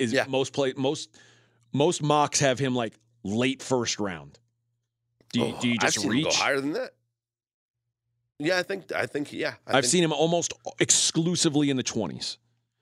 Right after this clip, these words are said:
Speaker 1: So, I, I mean, is it that much of a position of need that they would reach that far? Or do
Speaker 2: Mekhi
Speaker 1: you trade down?
Speaker 2: Mekhi Becton's been kind of a disappointment. You know?
Speaker 1: Yeah.
Speaker 2: I, I, I th-, I think they,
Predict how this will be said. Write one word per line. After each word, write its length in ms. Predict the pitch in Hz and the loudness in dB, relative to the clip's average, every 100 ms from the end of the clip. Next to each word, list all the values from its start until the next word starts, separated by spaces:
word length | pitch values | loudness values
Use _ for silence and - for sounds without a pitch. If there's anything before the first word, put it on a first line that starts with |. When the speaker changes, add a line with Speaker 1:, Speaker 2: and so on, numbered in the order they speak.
| _ | _
Speaker 1:
So, 680 | - 135 123 120 117 113 107 | 0 2 2 2 0 0 -2
I, 260 | 120 113 117 | 0 0 0
I 60 | 113 | -2
mean, 360 | 107 101 95 - _ _ _ _ _ - | -4 -6 -10 -16 _ _ _ _ _ -4
is 120 | 117 | -4
it 100 | 107 113 | -2 2
that 240 | 156 147 | 2 2
much 160 | 147 135 | -2 -2
of 80 | 135 | -4
a 60 | |
position 420 | 127 123 131 - | -4 -2 -2 0
of 80 | 135 | -2
need 220 | 123 135 | -2 -2
that 100 | 113 | -2
they 100 | 107 | -2
would 140 | 117 107 | -2 -2
reach 300 | 95 117 - | -2 -2 -2
that 200 | 113 107 | -2 -4
far? 380 | - 101 71 - _ _ _ _ _ _ - | -4 -6 -6 -20 _ _ _ _ _ _ 0
Or 80 | 127 | 2
do 0 | |
Speaker 2:
Mekhi 80 | 135 | 2
Speaker 1:
you 80 | 135 | 2
trade 260 | 139 147 | 2 2
down? 260 | 147 190 196 _ _ - | 2 -2 -4 _ _ -16
Speaker 2:
Mekhi 360 | 104 104 131 87 | -12 -6 -4 -4
Becton's 400 | 87 - 87 80 | -8 -12 -16 -14
been 140 | 82 | -10
kind 200 | - 90 | -6 -6
of 60 | 80 | -6
a 40 | |
disappointment. 680 | 80 85 85 90 90 87 87 - - - | -10 -12 -10 -8 -8 -8 -12 -14 -20 -10
You 120 | 87 | -4
know? 40 | |
Speaker 1:
Yeah. 140 | 139 147 143 90 - | -2 -2 -8 -16 -10
Speaker 2:
I, 40 | |
I, 20 | 92 | -8
I 100 | 85 | -6
th-, 80 | 92 - | -6 -2
I 100 | 104 | -2
think 220 | - 92 | -2 -10
they, 280 | 76 82 82 | -8 -8 -10